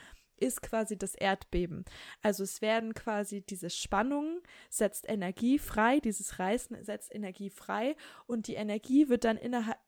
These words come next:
wird dann durch, äh, Erdbebenwellen freigesetzt. Und diese Erdbebenwellen, die spüren wir, wenn's dann unter uns wackelt. Und, ähm,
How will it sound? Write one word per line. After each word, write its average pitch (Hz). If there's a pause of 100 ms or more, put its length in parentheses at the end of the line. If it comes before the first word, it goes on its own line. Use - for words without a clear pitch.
(100)
wird 214
dann 220
durch, 208
äh, 202
Erdbebenwellen 185
freigesetzt. 170
Und 190
diese 196
Erdbebenwellen, 269 (520)
die 240
spüren 180
wir, 170
wenn's 170
dann 170
unter 180
uns -
wackelt. - (540)
Und, 196
ähm, 185